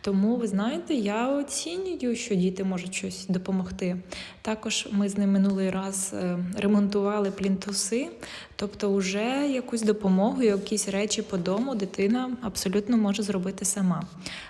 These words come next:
На обід я варю бурячок, буде такий салатик. Е, приготувала котлети, це з Аврори, там їх лише потрібно було підсмажити, тому що в мене сьогодні день лінивий. Та рис не дуже полюбляю, але діти люблять.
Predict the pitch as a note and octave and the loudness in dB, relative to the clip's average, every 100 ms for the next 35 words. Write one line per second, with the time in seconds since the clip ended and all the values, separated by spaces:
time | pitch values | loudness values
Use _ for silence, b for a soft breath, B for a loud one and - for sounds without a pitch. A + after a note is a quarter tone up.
0 | - A#3 C4 A#3 A3+ G3+ F#3+ F#3+ F#3 F3+ | 0 2 4 2 2 2 2 4 4 2
1 | G3 G3 F#3+ G#3+ F#3+ F#3 F#3 F#3 F#3+ F#3 | 2 2 0 -2 0 0 0 0 -2 0
2 | F#3 F#3+ B3 D4 D4+ - - B B B | 0 0 0 -2 -4 -6 -14 B B B
3 | - G3 F#3+ F#3+ F#3+ G#3 G#3+ G#3+ G3+ F#3+ | -4 0 0 0 0 0 0 0 0 0
4 | F#3+ A#3+ A#3+ F3+ E3 F3+ A3+ - G#3+ F3 | -2 -4 0 2 2 0 -4 -2 0 2
5 | E3 F#3 D#4 D#4 C#4 B3 G3+ G3 F#3+ - | 2 4 4 4 2 0 2 2 0 -8
6 | G#3+ G3 F#3 G3 F#3 F#3 F#3+ F#3 F#3 F#3+ | -6 -4 -4 -6 -6 -4 2 2 2 0
7 | G#3 - C#4 D#4+ D4+ C#4+ C4 B3 A#3 A#3 | -4 -4 -2 0 0 0 -4 -2 0 0
8 | - A3 A3 G#3+ G#3+ G#3+ G3+ G#3 G#3 G3 | -2 -2 -2 -2 -2 0 0 2 4 6
9 | G#3+ G#3+ G3+ G3 G3+ B B B B - | 4 4 2 -2 -4 B B B B -6
10 | A3+ A#3+ A#3 G#3 G3+ G3 F#3+ - - G3 | 0 2 2 2 2 2 2 -2 -2 2
11 | A3+ G#3 G3 F#3+ F#3+ F#3+ B3 C4+ G3 F3+ | 4 4 2 2 0 0 2 2 2 0
12 | G3 G3 F3+ E3+ E3+ F3 | 0 -2 -4 -2 -4 -6